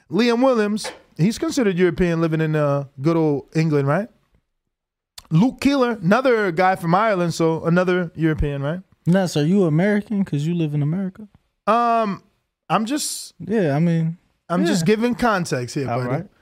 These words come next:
Speaker 1: I mean, you know, for those that may not be following along on youtube dot com because of the glitches.
Speaker 2: Forward slash The Boxing Voice.
Speaker 1: Because of the glitches, I, I just gotta put it into perspective.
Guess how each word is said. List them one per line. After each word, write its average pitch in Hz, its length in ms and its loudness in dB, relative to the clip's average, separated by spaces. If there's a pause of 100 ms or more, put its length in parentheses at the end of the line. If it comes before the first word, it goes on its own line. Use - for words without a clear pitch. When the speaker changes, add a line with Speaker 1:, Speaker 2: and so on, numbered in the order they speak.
(160)
Speaker 1:
I 143 40 -8
mean, 147 260 -4
you 165 80 -2
know, 165 160 -2
for - 140 -8
those 185 280 -2
that 190 160 -2
may 208 340 0
not 320 200 0
be 254 80 2
following 202 400 0
along 185 360 0
on 170 120 0
youtube 170 320 -2
dot 160 180 0
com 170 460 -2
because 165 340 -2
of 156 80 -4
the 156 80 -4
glitches. 156 140 -6
Speaker 2:
Forward 214 400 2
slash 165 640 0
The 160 200 2
Boxing 139 480 -2
Voice. - 480 -10
Speaker 1:
Because 180 300 0
of 160 80 0
the 160 80 0
glitches, 165 560 -4
I, 147 360 -6
I 160 40 -6
just 151 240 -6
gotta 170 220 0
put 190 160 0
it 196 100 0
into 208 540 0 (280)
perspective. - 760 -6